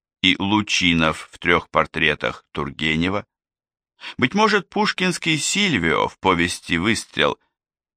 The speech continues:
и, несомненно, его же Зарецкий, некогда буян,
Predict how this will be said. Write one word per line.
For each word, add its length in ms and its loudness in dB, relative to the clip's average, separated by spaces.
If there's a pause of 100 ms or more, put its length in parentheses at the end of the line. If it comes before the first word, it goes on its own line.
(120)
и, 120 6
несомненно, 1080 2
его 540 0
же 260 0 (760)
Зарецкий, 1120 0 (580)
некогда 560 2
буян, 720 0